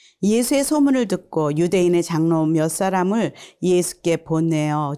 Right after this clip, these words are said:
오셔서 그 종을 구해주시기를 청한지라. 여기서 예수의 소문을 듣고 이 말씀을 보면서 생각나는 구절이 있습니다. 바로 로마서 십 장 십칠 절에 믿음은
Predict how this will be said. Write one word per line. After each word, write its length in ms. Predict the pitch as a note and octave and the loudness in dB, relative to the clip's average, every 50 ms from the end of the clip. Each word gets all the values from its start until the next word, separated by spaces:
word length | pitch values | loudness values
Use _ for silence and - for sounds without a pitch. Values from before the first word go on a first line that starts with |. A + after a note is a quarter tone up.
| - | -6
오셔서 540 | - G3 G3+ G3 - G#3 F#3+ - G#3+ G#3 G#3 | -2 -2 -2 0 0 -2 -4 -4 -4 -6 -4
그 180 | G#3 G#3+ G#3+ G3+ | -2 -4 -4 -2
종을 360 | - - F3+ F#3 G3 G3 G3 | -2 -2 0 0 0 0 -2
구해주시기를 840 | G3 - F3+ E3 D#3+ - - D3+ - - - D#3 D#3 F#3 G3+ G3+ | -2 -2 -2 -2 -2 -2 -4 -6 -8 -8 -8 -4 -4 -4 -4 -6
청한지라. 1000 | - - - - C4+ C4 C4 B3+ A3+ G3+ F#3+ - - G#3+ - G2+ E2+ D#2+ D#2+ - _ _ _ _ _ _ _ _ _ _ _ _ _ _ - - _ _ D#3+ | -10 -10 -8 -6 -4 -2 -2 -2 -2 -4 -4 -6 -10 -10 -8 -8 -8 -10 -12 -18 _ _ _ _ _ _ _ _ _ _ _ _ _ _ -20 -20 _ _ -2
여기서 680 | D#3+ F3 F#3 G3+ A#3 G3+ - F3+ D#3+ E3 F3 E3 C#3+ | -2 0 0 -2 -2 -2 -2 -2 0 0 0 0 0
예수의 640 | C#3+ D3+ D#3+ E3+ F#3 G3 F#3+ - - G3+ F#3+ F3+ F#3 | 0 2 2 2 2 2 0 -2 -4 -2 0 0 0
소문을 840 | F#3 - - - - B3 B3 B3 A#3+ A#3 A#3+ A#3 A3+ A3 G#3+ G#3+ G#3 | -2 -4 -8 -8 -6 -4 -2 -2 -2 -2 -2 -2 -4 -4 -6 -8 -8
듣고 880 | - - F3+ F3+ - _ _ - - G#3 G#3+ G3+ F#3 D#3+ C#3 C3+ - _ _ _ _ _ _ _ _ _ | -6 -8 -8 -8 -10 _ _ -6 -4 -2 -2 -2 -2 -4 -6 -8 -14 _ _ _ _ _ _ _ _ _
이 220 | - G3+ A3 A3 | -2 -2 0 0
말씀을 680 | G#3 F#3+ D3+ D3 D#3 D#3 E3 D#3+ - - F#3 G3 F#3 F3+ | 0 0 0 0 -2 -2 -4 -6 -8 -6 -4 -4 -4 -4
보면서 480 | - - E3+ E3 D#3+ C#3+ C#3 C#3+ E3 | -4 -4 -4 -2 -2 -4 -4 -4 -6
생각나는 680 | E3 - B3 B3+ A#3+ A#3+ A#3 A3+ G#3+ F#3 D#3+ D#3+ E3 F3 | -6 -4 -6 -4 -4 -4 -4 -2 -2 -2 -2 -2 -4 -6
구절이 340 | - - D#3 D#3+ D3+ D3+ D#3 | -8 -8 -6 -6 -4 -4 -6
있습니다. 680 | E3 E3 - - E3+ D#3 C3 G#2+ - - - - - _ _ _ _ _ _ _ _ | -8 -8 -8 -8 -8 -6 -8 -8 -12 -14 -16 -16 -18 _ _ _ _ _ _ _ _
바로 220 | - D#3 D3+ D3+ | -6 -4 -4 -2
로마서 380 | D3 D#3 D#3 D#3+ D#3+ D#3 - D#3+ | 0 0 0 0 -2 -4 -4 -8
십 240 | - - - _ - | -10 -12 -16 _ -8
장 160 | - F#3+ F#3 | -6 -6 -6
십칠 560 | F#3 - G#3 G3+ - - - B3+ B3+ B3 - | -6 -8 -10 -12 -10 -8 -6 -6 -6 -6 -8
절에 500 | - G#3 G3+ F#3+ A3 A#3+ A#3 G3 C#3 - _ _ _ _ _ _ | -8 -6 -6 -4 -4 -4 -6 -6 -8 -10 _ _ _ _ _ _
믿음은 680 | - D3+ D3+ F3 F3 - F3 D#3 C#3 D#3 E3+ F#3+ G3+ | -6 -4 -2 -2 -2 -2 -2 -4 -2 -2 -2 -4 -4